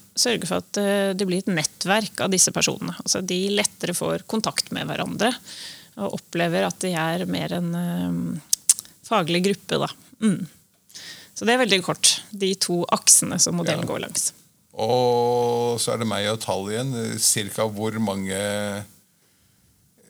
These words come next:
Speaker 2: leger og logopeder og hva annet finnes, eh, registrert i Parkinson-nett i dag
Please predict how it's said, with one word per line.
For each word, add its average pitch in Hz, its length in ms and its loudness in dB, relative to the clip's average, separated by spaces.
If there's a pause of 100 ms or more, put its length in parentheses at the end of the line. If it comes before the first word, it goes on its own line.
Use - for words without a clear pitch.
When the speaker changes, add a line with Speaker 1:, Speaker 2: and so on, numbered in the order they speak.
(120)
Speaker 2:
leger 107 480 -2
og 110 320 2
logopeder 104 540 -4
og 104 100 -2
hva 101 200 -2
annet 104 180 -8
finnes, 98 720 -2
eh, 107 380 -6
registrert 104 520 -6
i 110 40 -8
Parkinson-nett 104 920 -8
i 113 80 -4
dag 139 260 -4